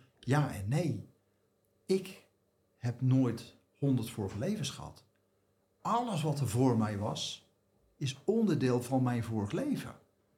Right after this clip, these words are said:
Want ik ben niet een knikker in een pot met knikkers. Ik ben een druppel in de hele oceaan.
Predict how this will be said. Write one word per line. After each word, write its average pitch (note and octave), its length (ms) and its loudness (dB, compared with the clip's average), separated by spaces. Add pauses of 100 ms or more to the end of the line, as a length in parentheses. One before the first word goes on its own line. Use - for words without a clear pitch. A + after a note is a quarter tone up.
(140)
Want A#2+ 260 -4
ik D3+ 220 -2
ben D3+ 140 4
niet E3+ 260 0
een C#3 140 0
knikker C#3+ 400 -2
in C#3+ 100 0
een A2+ 100 0
pot A#2 200 -6
met A2+ 180 -10
knikkers. G#3 400 -4
Ik C#3 140 -6
ben A#2+ 160 -2
een A2+ 260 -4 (380)
druppel B2 840 -2 (1700)
in A3+ 120 4
de D3+ 80 2
hele B2+ 380 2
oceaan. A#2+ 680 -2